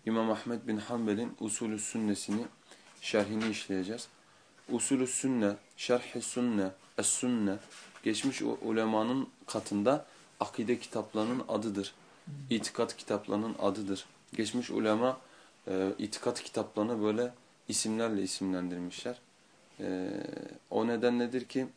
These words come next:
biz de ehli sünnetin, ehli hadisin imamı olan Ahmet bin Hanbel'in önce hayatını, sonra da Allah nasip ederse Usulü Sünnesinin şerhini inşallah beraberce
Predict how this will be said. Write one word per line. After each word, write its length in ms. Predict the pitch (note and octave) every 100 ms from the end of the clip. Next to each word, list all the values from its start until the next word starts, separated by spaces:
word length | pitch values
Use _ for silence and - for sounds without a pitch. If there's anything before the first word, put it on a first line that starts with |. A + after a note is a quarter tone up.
| - - - - _
biz 140 | A2+ G#2+
de 120 | A2
ehli 200 | G#2+ A2
sünnetin, 480 | - A2 G#2+ G#2+ A2
ehli 300 | G#2+ G#2+ G#2+
hadisin 420 | G#2 G#2 - G2+
imamı 340 | G2+ G2+ G#2+
olan 260 | A2 G#2 A2 - - - _
Ahmet 360 | F#2+ G#2+ G#2+ G#2+
bin 100 | G2+
Hanbel'in 500 | G2 A2 G2+ G2 G#2+ - - - _
önce 240 | A#2 A2+ A2+
hayatını, 520 | A2+ A2 G#2+ A2+ A#2+ - _ _ _
sonra 380 | - A2 A2+ G#2
da 40 |
Allah 300 | G2+ G#2 G2+
nasip 280 | G#2 G2+ G#2
ederse 380 | G#2 G#2+ - -
Usulü 380 | A2+ - G#2+ G#2+
Sünnesinin 540 | - A2 G#2 - A#2
şerhini 520 | - G#2 G2+ G#2 G2+
inşallah 440 | G2 - G2 A2 G#2
beraberce 580 | G2+ G2 G#2 G2+ A2